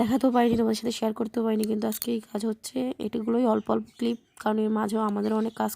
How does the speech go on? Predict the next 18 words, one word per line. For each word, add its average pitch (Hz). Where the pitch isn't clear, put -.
করতে 214
হয়, 214
অনেক 214
নিয়ম 208
আছে, 220
তার 226
মধ্যেও 214
যেটুখানি 214
পেরেছি 226
দেখানোর 214
চেষ্টা 226
করেছি। 220
তো 247
মার, 233
আহ, 220
শ্রাদ্ধের 220
কাজ 220
হচ্ছে, -